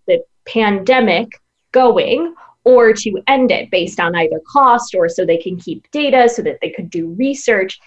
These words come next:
And these different interests about when the pandemic is over will result in a really large policy fight because so many different policies at the moment hinge on us being in the middle of a pandemic.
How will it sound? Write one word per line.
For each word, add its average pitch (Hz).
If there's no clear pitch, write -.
And 220
these 214
different 247
interests 214
about 185
when 208
the 202
pandemic 190
is 185
over 190
will 208
result 254
in 302
a 254
really 226
large 185
policy 302
fight 170
because 214
so 247
many 240
different 208
policies 208
at 190
the 185
moment 202
hinge 214
on 202
us 202
being 190
in 190
the 185
middle 170
of 180
a 170
pandemic. 165